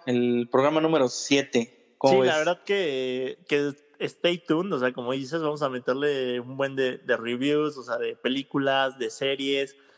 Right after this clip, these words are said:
Speaker 2: Igual por ahí podemos empezar a ver alguna serie juntos, como comentar cada capítulo de la serie, que nos empiecen a, a dar impresiones. Podríamos, hubiéramos empezado con Luis Mi, güey, pero pues, pues no, <laughs> no, no se pudo. Igual y por ahí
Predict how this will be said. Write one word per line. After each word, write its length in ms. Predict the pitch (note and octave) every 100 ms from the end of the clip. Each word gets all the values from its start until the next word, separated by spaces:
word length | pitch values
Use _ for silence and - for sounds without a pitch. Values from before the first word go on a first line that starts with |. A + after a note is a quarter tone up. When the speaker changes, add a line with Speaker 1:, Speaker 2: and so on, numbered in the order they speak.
| _
Speaker 2:
Igual 320 | - B2 C3 C3+
por 140 | B2
ahí 80 | B2+
podemos 360 | B2+ B2 B2+ A#2
empezar 380 | A2+ - A#2+
a 80 | A#2+
ver 140 | A#2+ A#2+
alguna 720 | A#2 A#2 B2 B2 A#2 A2+ A2
serie 300 | - B2 A#2
juntos, 560 | - D3 C#3+ B2+ C#3 C3+
como 220 | B2+ A2+
comentar 540 | A#2 A2+ A#2+ A#2+ B2
cada 260 | - B2+ B2+
capítulo 640 | A2+ - B2+ B2+ A#2 A2+
de 120 | A2+
la 140 | A2 A2
serie, 380 | C#3 C#3+ C#3+ C3
que 80 |
nos 180 | A#2+ A#2
empiecen 400 | A#2 A#2 A#2 A#2
a, 180 | G#2 - -
a 100 | A#2
dar 160 | A#2
impresiones. 840 | B2 A#2+ A2 - D3+ D3+ D3 D3 - - - - _
Podríamos, 420 | - B2+ C#3+ D#3 C#3+
hubiéramos 320 | D3+ E3 A#2+
empezado 340 | A2+ - C#3+
con 200 | B2 A#2+
Luis 240 | C3+ C#3+ D3+
Mi, 120 | D3
güey, 220 | C#3 D3+
pero 240 | - A2
pues, 420 | A2 B2+ A#2 - _ _ -
pues 140 | A2
no, 260 | A#2+ D#3+ G#3+ -
<laughs> 40 |
no, 220 | F#3 D#3
no 180 | F3+ E3+
se 100 | E3+
pudo. 260 | D#3 D3+ E3
Igual 220 | D3 D3
y 60 | D#3+
por 160 | B2+
ahí 280 | B2+ C#3 C#3